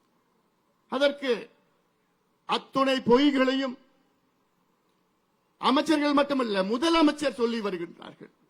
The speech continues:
இந்த தேர்தல் ஒரு பக்கம் திமுக உடைய பணபலம், அதிகார பலம், நம் பக்கம் இருப்பது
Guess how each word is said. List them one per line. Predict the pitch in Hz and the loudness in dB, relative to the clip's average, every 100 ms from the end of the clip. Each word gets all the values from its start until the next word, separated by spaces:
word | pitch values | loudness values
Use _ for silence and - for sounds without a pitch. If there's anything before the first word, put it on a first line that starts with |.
| _ _ _ _ _ _ _ _ _ _ _ _ _ _ _ _ _ _ _ _ _ _ - | _ _ _ _ _ _ _ _ _ _ _ _ _ _ _ _ _ _ _ _ _ _ -10
இந்த | 254 254 247 | -8 -4 0
தேர்தல் | 285 277 262 285 - _ _ _ _ _ _ _ _ _ _ _ _ _ _ _ _ _ _ | 0 0 -2 -4 -8 _ _ _ _ _ _ _ _ _ _ _ _ _ _ _ _ _ _
ஒரு | 233 247 | 4 4
பக்கம் | 254 269 269 - | 2 0 0 0
திமுக | 262 254 196 240 190 - _ _ 226 | 0 0 0 0 -2 -4 _ _ -2
உடைய | 226 185 | 0 2
பணபலம், | 208 233 220 226 294 226 _ _ _ _ - | 2 4 2 0 -4 -10 _ _ _ _ -6
அதிகார | 185 233 226 214 202 | 0 4 4 4 0
பலம், | 202 226 269 _ _ _ _ _ _ _ _ _ _ _ _ _ _ _ _ _ _ - | -2 -2 -8 _ _ _ _ _ _ _ _ _ _ _ _ _ _ _ _ _ _ -4
நம் | 240 240 240 - _ - | 0 2 0 -6 _ -4
பக்கம் | 226 269 254 | -2 0 0
இருப்பது | 247 208 247 | 0 0 0